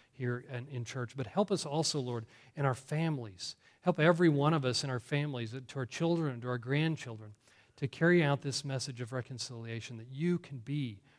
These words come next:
restored to your Heavenly Father through Jesus Christ. There is hope for us. There is hope.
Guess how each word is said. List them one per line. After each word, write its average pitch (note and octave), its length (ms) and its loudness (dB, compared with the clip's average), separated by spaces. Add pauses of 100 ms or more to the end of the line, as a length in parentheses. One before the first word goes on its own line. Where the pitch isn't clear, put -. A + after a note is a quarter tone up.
(140)
restored B2 600 -2
to A#2 80 -16
your A2 120 -12
Heavenly A#2 340 -8
Father A2+ 400 -16 (640)
through C3 180 -4
Jesus A2+ 340 -8
Christ. - 520 -16 (420)
There D#3+ 180 12
is F3 160 10
hope E3 240 4
for B2 240 -6
us. - 240 -8 (280)
There E3 180 12
is E3 120 4
hope. E3 300 6